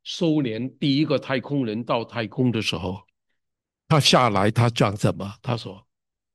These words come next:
：“我在太空没有遇到神，我相信神没有神的，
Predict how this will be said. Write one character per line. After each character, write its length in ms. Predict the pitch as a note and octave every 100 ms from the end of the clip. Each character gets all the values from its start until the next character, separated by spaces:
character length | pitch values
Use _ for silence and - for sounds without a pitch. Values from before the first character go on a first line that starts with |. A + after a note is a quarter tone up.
| _ _ -
：“我 180 | A#2 A#2+
在 180 | C3
太 220 | A#2 C3 C3
空 240 | D3 B2+
没 140 | A#2+
有 200 | C3 G2
遇 180 | C3+ B2
到 200 | A2 G2+
神， 360 | - F#2 E2 - _ _ _ _ _ _ _ _ -
我 140 | B2
相 200 | D3+ C3+
信 220 | C3 A#2
神 320 | - - F#2+ - _ - -
没 140 | A#2 C3
有 160 | G2
神 280 | - E2+
的， 80 | E2+